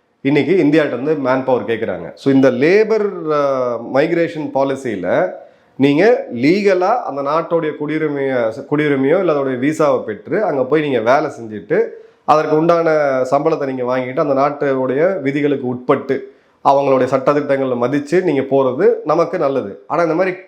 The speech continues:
அ, கஜா தோணியில போகக்கூடிய ஆட்கள் எல்லாம் இந்தியாவோட பேரை கெடுக்கக்கூடியவர்கள் தான் பண்ணுவாங்க. So, இந்த பதினெட்டாயிரத்தோட நின்னுச்சுன்னா நமக்கு பிரச்சனை கிடையாது.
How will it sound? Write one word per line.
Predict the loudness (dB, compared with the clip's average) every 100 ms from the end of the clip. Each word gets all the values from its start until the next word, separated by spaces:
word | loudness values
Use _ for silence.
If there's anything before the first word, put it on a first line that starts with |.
| _ -2
அ, | 0 0 2
கஜா | 4 4
தோணியில | 0 -4 -4 -4
போகக்கூடிய | -6 -6 -4
ஆட்கள் | -2 -2 -4 -6
எல்லாம் | -2 0 0 -2 -12 -20 _ -2
இந்தியாவோட | 2 4 2
பேரை | 0 -2 0 0
கெடுக்கக்கூடியவர்கள் | -2 -6 -6 -4 -2 -2 -2 -2 0
தான் | 0
பண்ணுவாங்க. | -2 -2 -2
So, | -2 -2
இந்த | 2 2
பதினெட்டாயிரத்தோட | 4 2 2 0 0 0
நின்னுச்சுன்னா | 0 0 0 0 -2 -2
நமக்கு | 0 -2 -2
பிரச்சனை | -4 -2 -2
கிடையாது. | 0 0 0 -2 -8